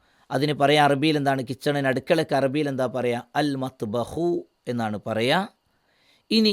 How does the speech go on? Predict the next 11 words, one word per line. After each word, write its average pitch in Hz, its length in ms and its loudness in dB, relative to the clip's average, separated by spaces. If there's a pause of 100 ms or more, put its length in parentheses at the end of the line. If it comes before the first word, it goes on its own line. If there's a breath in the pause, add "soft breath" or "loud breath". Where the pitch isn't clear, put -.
ഇത് 185 160 4
വെച്ചുകൊണ്ട് 131 460 -2
നമുക്ക് 117 320 -4
എന്ത് 117 120 -2
ചെയ്യാം? 110 260 -2 (240)
തംരീനിലേക്ക് 131 840 0 (160)
നമ്മൾ 113 240 -10
പ്രവേശിക്കുമ്പോൾ 151 720 -6 (680)
തീർച്ചയായും 123 640 0 (280)
ഈ 120 60 -4
പാഠഭാഗം 131 720 0